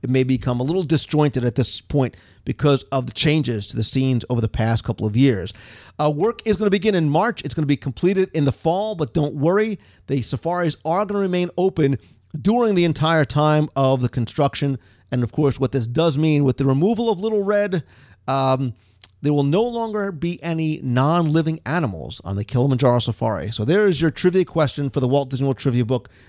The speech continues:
Volume three. Write this down. No more living animals. Obviously, focusing more on conservation than it is the story of animal poaching. And that's actually gonna lead us to the question of the week. Again,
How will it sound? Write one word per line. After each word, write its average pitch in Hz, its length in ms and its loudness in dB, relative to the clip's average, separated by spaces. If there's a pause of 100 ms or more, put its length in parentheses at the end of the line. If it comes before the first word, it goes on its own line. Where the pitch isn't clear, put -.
Volume 120 320 0
three. 120 400 -2
Write 110 200 -8
this 113 120 -4
down. 85 380 -6
No 101 180 2
more 98 400 0 (360)
living 98 400 -2 (380)
animals. 92 500 -8 (840)
Obviously, 131 500 -2 (260)
focusing 147 380 0
more 202 180 -2
on 190 100 -4
conservation 151 920 -2
than 131 180 -2
it - 100 -6
is 120 280 2
the 113 60 0
story 117 440 0
of 104 180 -8
animal 117 300 -2
poaching. 123 420 -6
And 160 120 0
that's 302 180 0
actually 277 220 -2
gonna 247 140 -4
lead 226 280 -2
us 214 200 0
to 202 420 2 (500)
the 196 100 0
question 208 520 -2
of 202 80 2
the 196 80 2
week. 233 360 -2 (380)
Again, 143 440 2